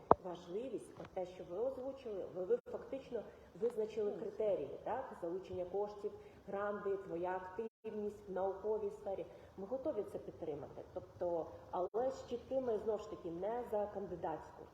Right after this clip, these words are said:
Я то-, також кандидат наук, і тим не менше, е, ще раз собі переконуюся, що, е, наукою треба займатися, наукою треба фанатіти, і треба віддавати повну, е, ну, повністю себе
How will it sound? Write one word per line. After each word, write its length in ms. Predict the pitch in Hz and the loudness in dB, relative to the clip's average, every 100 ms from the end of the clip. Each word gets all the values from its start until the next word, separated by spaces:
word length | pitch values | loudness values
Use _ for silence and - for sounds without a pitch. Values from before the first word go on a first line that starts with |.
| - | -4
Я 80 | |
то-, 200 | 185 247 | 2 2
також 400 | - - 247 233 | 2 0 0 0
кандидат 560 | - 196 180 170 202 202 | 0 -4 -2 0 0 0
наук, 340 | 190 196 233 226 - | 0 2 2 -2 -4
і 120 | 185 | -4
тим 280 | 185 202 196 196 | -2 -4 -4 -4
не 60 | |
менше, 540 | 196 214 220 - 190 175 - - - - - | -2 0 -2 -2 -2 -2 -6 -14 -18 -16 -4
е, 400 | 185 185 180 170 | 0 2 2 0
ще 260 | 175 240 233 | 2 4 4
раз 120 | 214 - | 2 -2
собі 220 | - 185 214 | -4 -2 0
переконуюся, 840 | 202 190 - 233 220 202 190 185 | 2 2 4 4 4 2 0 -2
що, 380 | 180 - 196 180 - - - - | -4 -2 0 0 -2 -10 -10 -2
е, 200 | 185 185 | 0 2
наукою 540 | 190 220 254 - 202 | 4 4 4 2 2
треба 380 | 196 202 202 185 - | 4 2 2 0 0
займатися, 520 | 175 175 185 180 151 - - - - | -2 0 -2 -4 -8 -12 -20 -20 -4
наукою 360 | 185 190 190 | -2 0 -2
треба 260 | 180 185 175 | 0 -2 -2
фанатіти, 720 | 175 180 170 - 220 233 156 - - - - | -4 -4 -4 -6 -8 -4 -4 -4 -10 -16 -4
і 180 | 180 | -2
треба 280 | 170 202 202 | 0 2 2
віддавати 800 | 180 165 190 190 202 202 190 185 - 180 | 0 0 0 2 0 2 2 2 0 2
повну, 500 | 226 208 180 170 160 | 2 4 2 0 0
е, 580 | - 175 170 165 165 165 175 196 | 0 0 2 0 -2 -4 -4 -4
ну, 140 | 196 151 | -4 -2
повністю 560 | - 226 214 190 - 185 | 2 4 4 0 -4 -10
себе 420 | - 190 196 208 | -6 0 2 2